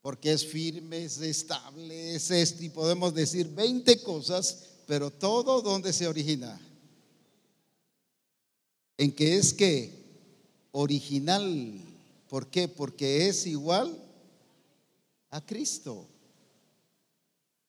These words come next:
en su naturaleza. Lo voy a explicar solo que en sentido contrario.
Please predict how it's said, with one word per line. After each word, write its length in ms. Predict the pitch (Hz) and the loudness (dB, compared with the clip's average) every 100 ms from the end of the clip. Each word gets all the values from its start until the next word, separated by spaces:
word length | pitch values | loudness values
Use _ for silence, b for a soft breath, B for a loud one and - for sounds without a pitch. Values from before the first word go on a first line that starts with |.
| _ _ _ _ | _ _ _ _
en 180 | - 165 | 0 2
su 260 | 160 - 170 | 2 -2 -2
naturaleza. 1080 | 160 151 156 147 147 180 220 - 190 147 98 - - _ _ _ _ _ _ _ _ _ _ _ _ _ _ _ _ _ _ _ _ _ | -2 -4 -6 -2 -2 2 0 0 -4 -4 -6 -14 -20 _ _ _ _ _ _ _ _ _ _ _ _ _ _ _ _ _ _ _ _ _
Lo 80 | 139 | 0
voy 140 | 180 | 6
a 40 | 214 | 8
explicar 520 | - 196 190 208 208 | 6 0 2 4 4
solo 340 | - 208 190 | 2 0 -2
que 100 | 190 | 0
en 80 | 175 | 0
sentido 500 | - 165 151 170 170 | 2 0 0 0 0
contrario. 680 | 175 175 - 196 196 175 120 | 0 -4 0 0 0 -4 -8